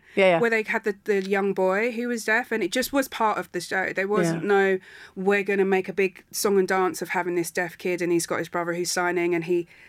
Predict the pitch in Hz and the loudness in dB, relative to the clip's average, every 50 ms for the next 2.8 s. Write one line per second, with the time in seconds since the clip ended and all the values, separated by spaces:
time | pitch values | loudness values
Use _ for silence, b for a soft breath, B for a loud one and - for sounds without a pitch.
0 | b b - - 208 202 214 220 226 226 202 233 233 - - - - - 269 311 | b b -2 0 2 2 2 2 2 2 0 -2 -2 -4 -8 -10 -2 2 2 4
1 | 269 196 - - - B B B B B B - 214 208 220 247 254 247 - - | 4 2 0 -4 -6 B B B B B B 0 0 2 2 2 0 -2 -2 -4
2 | 180 165 - 185 190 190 185 180 196 202 214 220 214 214 208 | -4 -4 -2 -2 -2 -2 -2 -2 -2 0 0 0 0 0 -2